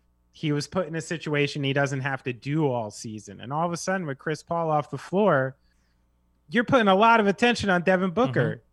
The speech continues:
Speaker 1: You're not gonna let Booker kill you when the rest of the floor is filled with Cam Johnson, Jae Crowder, you know, uh, Miles Bridge-, no, I'm
Speaker 2: Yeah,
Speaker 1: sorry,
Speaker 2: yeah, yeah.
Speaker 1: Bridges, uh, and Ayton, you know, like,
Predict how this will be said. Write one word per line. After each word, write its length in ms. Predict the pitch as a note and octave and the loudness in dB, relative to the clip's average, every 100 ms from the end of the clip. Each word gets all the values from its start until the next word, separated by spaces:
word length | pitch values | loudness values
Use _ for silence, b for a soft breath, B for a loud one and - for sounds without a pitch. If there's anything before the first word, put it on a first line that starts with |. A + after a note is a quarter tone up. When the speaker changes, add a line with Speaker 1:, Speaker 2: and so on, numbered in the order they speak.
| _ | _
Speaker 1:
You're 120 | E3+ | 0
not 140 | B3+ G3+ | 2 4
gonna 140 | F3+ | 6
let 200 | F3 C#3+ | 6 6
Booker 300 | F#3 B3+ G#3+ | 6 6 4
kill 280 | E3 E3 D3 | 2 4 4
you 340 | D3 D#3 E3+ - B B B | 4 2 0 -4 B B B
when 160 | E3+ | 0
the 100 | E3 | 4
rest 240 | D#3 F#3 F3 | 6 4 4
of 60 | |
the 100 | E3 | 0
floor 380 | D#3 E3+ G3+ G#3+ | 0 2 4 6
is 160 | D#3 - | 4 2
filled 280 | E3+ D#3+ C#3+ | 0 0 0
with 100 | C3+ | -2
Cam 320 | F#3 E3+ E3+ | 2 2 2
Johnson, 800 | D3 D3 D3+ - D#3 D3+ D3 C#3 _ _ _ | 4 4 2 -2 -4 -4 -8 -14 _ _ _
Jae 280 | E3 E3 E3+ | 4 6 6
Crowder, 680 | - C#3 C3+ C#3 C#3 C3 C3 _ _ _ - | 4 4 6 4 2 0 -4 _ _ _ -12
you 120 | B2 | -10
know, 140 | A2 - _ _ C#3 | -10 -14 _ _ -12
uh, 180 | B2+ A#2+ | -8 -6
Miles 300 | C#3 E3 D#3+ | -2 0 0
Bridge-, 400 | - D3+ D3 C#3+ | 0 0 0 -4
no, 100 | D3 | -2
I'm 560 | C#3+ B2+ B2 - - C3+ | 0 2 -2 -8 -8 -4
Speaker 2:
Yeah, 60 | F3+ | -2
Speaker 1:
sorry, 140 | A#2+ | -2
Speaker 2:
yeah, 20 | |
yeah. 0 | |
Speaker 1:
Bridges, 800 | A#2+ E3+ F3+ E3+ D#3+ D#3 D3+ C#3 | 0 2 2 4 2 2 0 -4
uh, 260 | A#2+ A#2+ A#2+ | -4 -4 -6
and 140 | B2+ C#3+ | -8 -4
Ayton, 460 | E3 B3+ D3 B2 | 0 0 0 -6
you 100 | B2+ | -4
know, 180 | C3 D#3 | -2 0
like, 320 | F#3 C#3+ - | 0 -2 -6